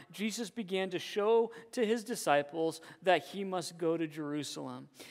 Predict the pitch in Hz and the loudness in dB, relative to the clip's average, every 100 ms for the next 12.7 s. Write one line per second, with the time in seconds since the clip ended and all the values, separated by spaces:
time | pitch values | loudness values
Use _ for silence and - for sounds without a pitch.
0 | - 170 165 - 202 - 175 170 190 220 | -4 -2 -2 2 2 2 -2 0 0 -2
1 | - 185 175 151 175 160 151 156 156 160 | -2 -4 -4 -6 -6 -2 2 2 2 -2
2 | 156 - - - 156 143 - 175 170 - | -4 -8 -14 -10 -8 -6 -4 -4 -4 -6
3 | 160 147 - 151 131 - 170 170 147 139 | -4 -4 -6 -8 -10 -8 0 2 4 2
4 | 139 - - - 175 185 185 185 156 170 | 0 -10 -16 -8 -4 0 0 -2 -6 -6
5 | 185 - - 202 170 151 156 - - - | -6 -8 -2 2 4 4 0 -4 -10 -2
6 | 214 226 214 185 175 170 170 175 151 - | 0 0 -2 -2 2 4 4 2 -4 -16
7 | _ _ _ - 151 - 151 143 135 120 | _ _ _ -6 -6 -2 -2 0 -2 -2
8 | 117 143 196 _ _ _ _ _ _ _ | -6 -16 -20 _ _ _ _ _ _ _
9 | _ _ _ 190 190 214 185 156 - - | _ _ _ 0 0 0 0 0 -4 -8
10 | 185 160 - 156 143 131 127 - - _ | -8 -6 -2 0 0 -2 -4 -12 -20 _
11 | 156 147 160 196 190 170 147 139 147 185 | -14 -12 -10 -8 -8 -8 -8 -6 -6 -6
12 | 143 139 135 156 143 143 | -8 -12 -8 -6 -4 -6